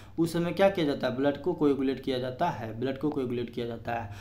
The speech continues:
तो सबसे पहले समझिए कि क्या वहाँ पे होता है। तो देखिए, हमारी जो प्लाज्मा होती है, उसमें क्या पाई जाती है? फाइब्रिनोजन पाई जाती है। फाइ-, एक सेकेंड, फाइब्रिनोजन क्या पाई जाएगी? फाइब्रिनोजन, फाइब्रिनोजन, ठीक है, फाइब्रिनोजन पाई जाती है अपनी।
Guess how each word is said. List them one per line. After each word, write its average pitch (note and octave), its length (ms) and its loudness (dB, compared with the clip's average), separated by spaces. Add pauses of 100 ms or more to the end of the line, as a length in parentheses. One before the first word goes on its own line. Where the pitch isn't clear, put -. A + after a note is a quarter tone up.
(220)
तो E3 60 -6
सबसे E3+ 300 0
पहले F#3 380 6
समझिए D#3+ 420 2
कि E3 140 0
क्या D#3 200 6
वहाँ C#3+ 240 4
पे C3 120 -6
होता A#2+ 300 -2
है। A2+ 220 -4 (200)
तो D3 60 -6
देखिए, F3+ 280 6
हमारी D#3 260 4
जो F#3 120 0
प्लाज्मा D#3 420 4
होती E3 260 2
है, E3+ 60 0
उसमें D#3+ 300 0
क्या E3+ 140 4
पाई E3 200 2
जाती D#3+ 220 0
है? F3 60 -2
फाइब्रिनोजन D3 680 4
पाई B2 240 0
जाती A#2+ 340 -6
है। A#2 100 -6
फाइ-, D3+ 600 2 (400)
एक B2+ 240 -8
सेकेंड, F3+ 300 -8
फाइब्रिनोजन B2+ 840 -2 (380)
क्या D#3+ 100 2
पाई E3+ 240 4
जाएगी? F3+ 440 2 (500)
फाइब्रिनोजन, C3 720 0
फाइब्रिनोजन, B2+ 800 -2 (360)
ठीक D#3+ 160 -2
है, F#3+ 240 0 (120)
फाइब्रिनोजन C3+ 600 0
पाई B2 240 -2
जाती A#2+ 320 -6
है A#2+ 100 -4
अपनी। A#2 260 -10